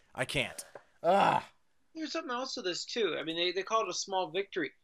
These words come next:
Speaker 2: You guys have been talking about this entire movie that this is a big deal, that if they get this, that
Speaker 1: We'll
Speaker 2: this
Speaker 1: need
Speaker 2: is
Speaker 1: those
Speaker 2: a
Speaker 1: space
Speaker 2: massive
Speaker 1: lanes. We'll need those space lanes.
Speaker 2: This space lane is super important to this war. It's not a small victory. It's a big deal.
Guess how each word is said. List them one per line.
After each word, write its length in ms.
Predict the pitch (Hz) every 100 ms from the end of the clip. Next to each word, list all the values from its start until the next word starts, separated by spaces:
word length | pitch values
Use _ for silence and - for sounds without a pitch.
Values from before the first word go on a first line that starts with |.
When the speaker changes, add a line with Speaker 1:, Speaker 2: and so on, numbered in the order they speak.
| _ _ _
Speaker 2:
You 180 | 254 339
guys 220 | 415 349
have 100 | 330
been 120 | 277
talking 240 | 269 269 254
about 120 | 214
this 140 | 175
entire 380 | 185 180 208 226
movie 300 | 202 208 185
that 120 | 139 139
this 200 | 165 -
is 80 |
a 80 | 151 - _
big 200 | 175 180
deal, 320 | 170 175 135 127
that 120 | 123
if 80 | 127
they 160 | 160 226
get 320 | 180 190 233 -
this, 460 | 151 131 - - - _ _ _ _ _ _ _ _ _ _ _ _ _
that 100 | 160
Speaker 1:
We'll 100 | -
Speaker 2:
this 120 | - 226
Speaker 1:
need 60 |
Speaker 2:
is 80 | 214
Speaker 1:
those 100 | -
Speaker 2:
a 40 | 160
Speaker 1:
space 200 | 180 175
Speaker 2:
massive 400 | 185 180 196 -
Speaker 1:
lanes. 140 | 202 -
We'll 80 | 117
need 220 | 170 269
those 160 | 120 113
space 420 | - 196 254 -
lanes. 120 | 196
Speaker 2:
This 200 | 240 - - _ -
space 240 | 320 311 -
lane 260 | 220 151
is 140 | 330 -
super 480 | - 311 - 302 294
important 440 | 247 285 269 254
to 60 | 247
this 180 | 240 233
war. 400 | 233 226 170 - - - _ _ _ _
It's 80 | -
not 140 | 370
a 40 | 427
small 260 | 359 320
victory. 440 | 247 320 - 180 -
It's 100 | 262
a 100 | 220 -
big 240 | 349 302 240
deal. 300 | 285 214